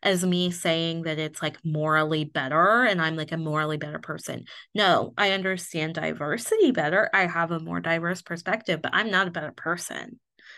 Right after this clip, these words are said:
than these people, whether they are actively choosing or they are forced to stay.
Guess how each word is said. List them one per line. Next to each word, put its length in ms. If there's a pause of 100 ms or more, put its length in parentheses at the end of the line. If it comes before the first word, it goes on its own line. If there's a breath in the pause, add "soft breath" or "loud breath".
(180 loud breath)
than 200
these 200
people, 480 (760)
whether 320
they 180
are 60
actively 440
choosing 680 (500 soft breath)
or 160
they 200
are 180
forced 680 (440)
to 100
stay. 480